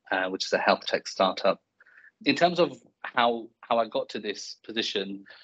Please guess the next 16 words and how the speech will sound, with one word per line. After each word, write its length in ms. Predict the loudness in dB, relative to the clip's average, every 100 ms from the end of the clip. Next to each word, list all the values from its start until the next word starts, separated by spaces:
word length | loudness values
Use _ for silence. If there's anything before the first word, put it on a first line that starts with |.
| _ _ 0
probably 180 | 2 2
slightly 340 | 2 2 2
uncommon 760 | 0 -2 -2 0 0 -2 -4 -8 -8
to 420 | -4 -2 -2 -6 -8 _ _ _ _ 4
a 40 |
lot 140 | 6 8
of 80 |
your 100 | 6
listeners. 340 | 4 0 -4 2
So 120 | 4
I 60 | 4
started 320 | 4 4 4
off 80 | 2
as 100 | 0
a 60 |
physicist. 800 | -2 -2 -2 -2 -6 -8 -14